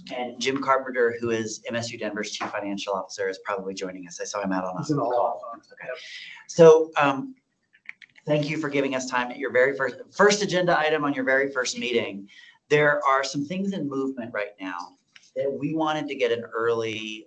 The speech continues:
Speaker 1: um, sense from you of how you respond to some opportunities that,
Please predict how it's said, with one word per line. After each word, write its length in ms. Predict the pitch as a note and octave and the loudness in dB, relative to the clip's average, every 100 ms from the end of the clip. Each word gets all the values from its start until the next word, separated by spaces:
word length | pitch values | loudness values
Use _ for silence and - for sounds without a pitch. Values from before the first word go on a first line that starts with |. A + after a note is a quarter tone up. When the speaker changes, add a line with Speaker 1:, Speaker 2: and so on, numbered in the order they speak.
| G#2+ | -8
Speaker 1:
um, 460 | G2+ G2 F#2+ F#2+ - | -6 -6 -6 -10 -14
sense 560 | - - A2 - - - _ | -16 -10 -8 -8 -12 -12 _
from 220 | A#2+ G#2+ | -6 -4
you 340 | G2 F2+ E2+ _ - _ - | -8 -10 -16 _ -20 _ -8
of 100 | A2+ | -6
how 460 | - B2 A#2 A#2 A#2 | -2 4 4 4 0
you 680 | A2 G#2+ A2 A2+ A2+ A2 G2+ | -4 -6 -4 -2 0 -2 -2
respond 760 | G2+ - - G2+ F#2+ F#2 F2 E2+ | -4 -4 -2 0 0 -2 -4 -12
to 80 | - | -14
some 200 | - F#2+ | -12 -8
opportunities 760 | F2 F2 E2+ F#2+ F#2 F2 F2+ E2+ | -8 -8 -8 -6 -8 -10 -14 -12
that, 300 | F2+ - | -12 -12